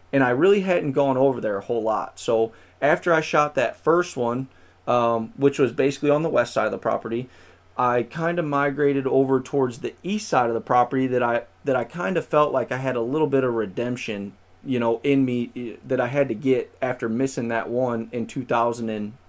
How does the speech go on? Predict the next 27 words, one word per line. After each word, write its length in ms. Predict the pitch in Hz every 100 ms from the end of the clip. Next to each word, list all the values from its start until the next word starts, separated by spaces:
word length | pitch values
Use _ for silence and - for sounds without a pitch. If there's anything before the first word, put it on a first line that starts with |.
| -
seventeen, 640 | - - 147 117 - 117 113
I 80 | 104
guess 180 | 113 -
it 80 |
would 140 | 110 107
have 80 | 101
been. 240 | 101 104 - - - - - -
Um, 580 | 120 113 107 104 107 107 - - _ - - - - - - -
and 140 | - -
so 140 | 127
I 60 | 113
kind 240 | 147 151
of 60 | 120
migrated 540 | 123 143 147 147 143
over 240 | 131 139
to 140 | 135 139
the 100 | 139 131
east 200 | 120 -
side, 420 | 123 117 117 120 - _ - -
uh, 560 | 120 117 110 107 107 110 - - - -
and 280 | 120 123 123
to 80 | 143
my 200 | 127 143
surprise, 640 | - 135 139 139 131 120
I, 140 | 127 123
th-, 180 | - - - - - - 185
th-, 140 | 160